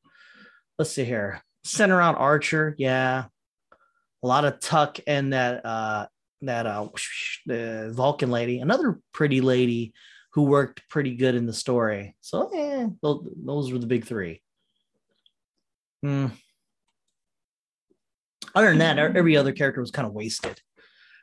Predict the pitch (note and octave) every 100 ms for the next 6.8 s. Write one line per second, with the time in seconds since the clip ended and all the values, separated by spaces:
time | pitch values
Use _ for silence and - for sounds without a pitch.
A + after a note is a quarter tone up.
0 | _ - F#3+ - - F#3 - G3 G3 F3+
1 | D3+ D#3+ E3+ F3+ G#3 A3+ A3+ A3 G#3+ G3
2 | G3 F3 D3 C#3 D#3 C3+ A#2+ C#3 D3 C3+
3 | A#2+ A#2 B2 - A2+ - D3 E3 C3+ B2
4 | F#3 F#3 G3+ F3 E3+ D#3 D#3+ D3+ C#3 B2
5 | C#3+ C3+ B2+ A#2+ A#2+ G#2+ _ - D#3 C3+
6 | B2+ B2 A#2 B2 B2+ A#2 G#2+ G#2+